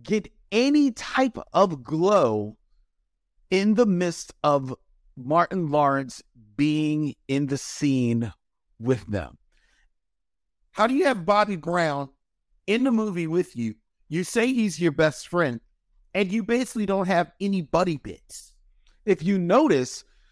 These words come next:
Speaker 1: there's a point about halfway through this movie that is probably a good twenty to twenty-five minutes too long as well, where Bobby Brown is more or less,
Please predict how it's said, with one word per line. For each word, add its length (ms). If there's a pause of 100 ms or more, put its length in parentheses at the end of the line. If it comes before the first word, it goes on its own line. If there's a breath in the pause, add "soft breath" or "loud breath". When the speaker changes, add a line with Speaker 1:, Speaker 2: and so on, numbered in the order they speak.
(360)
Speaker 1:
there's 320
a 80
point 680 (280)
about 300
halfway 520
through 240
this 220
movie 420 (160 soft breath)
that 140
is 160
probably 560
a 40
good 240
twenty 360
to 80
twenty-five 500
minutes 280
too 200
long 420
as 180
well, 460 (920)
where 420
Bobby 480
Brown 600
is 200
more 360
or 60
less, 460